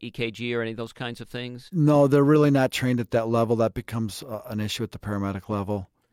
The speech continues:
Speaker 2: where they learn to, you know, read what an E K G is and actually hook somebody up.
Speaker 1: So in those areas where an E M T is the most trained person on the scene, who walks them through what they should do in order to help these patients?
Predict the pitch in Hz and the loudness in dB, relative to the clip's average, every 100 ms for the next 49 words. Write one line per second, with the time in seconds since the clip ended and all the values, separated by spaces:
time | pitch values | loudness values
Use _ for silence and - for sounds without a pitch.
0 | _ 107 101 101 101 104 95 104 92 - | _ -8 -4 -4 -2 -2 -4 -4 -6 -6
1 | 98 95 98 101 98 95 98 95 104 95 | -6 -4 -4 -4 -4 -4 -6 -6 -6 -4
2 | - 98 95 95 90 101 101 95 104 104 | -4 -2 -2 -4 -6 -8 -8 -10 -6 -6
3 | - - 98 95 92 92 92 _ _ _ | -6 -6 -6 -4 -6 -4 -6 _ _ _
4 | _ - 165 175 147 151 151 147 120 120 | _ -6 -2 -2 0 0 0 0 -2 -4
5 | 120 117 120 123 120 151 143 123 - 151 | -2 0 -2 -6 -6 -2 -2 -2 -4 -2
6 | 120 - 110 120 135 - - 139 131 120 | -2 -6 -6 -2 -2 -4 -8 -6 -4 -4
7 | 131 123 127 120 110 107 - 131 113 98 | -6 -6 -6 -6 -6 -10 -8 -6 -6 -8
8 | _ _ _ _ 165 175 180 160 139 139 | _ _ _ _ -4 -2 -2 0 0 0
9 | - 143 123 - 135 123 120 - 113 - | -2 -6 -6 -6 -6 -2 -2 -2 -8 -8
10 | 107 90 131 123 117 110 - 113 110 113 | -12 -6 -4 -2 -2 -4 -8 -8 -6 -6
11 | 110 101 113 - 98 - 113 - 85 - | -6 -8 -10 -10 -14 -10 -10 -10 -18 -20
12 | - | -20